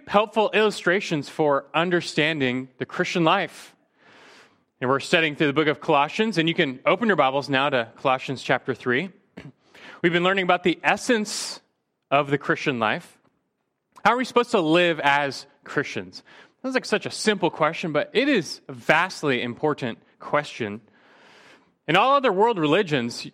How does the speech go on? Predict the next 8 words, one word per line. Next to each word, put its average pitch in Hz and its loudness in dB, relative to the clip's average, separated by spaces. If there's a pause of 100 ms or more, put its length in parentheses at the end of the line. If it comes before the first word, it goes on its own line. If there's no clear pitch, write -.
it, 135 -12
it's 147 -12
about 180 2
striving 214 0
hard 156 0
to 160 -2
become 170 0
something. 175 -2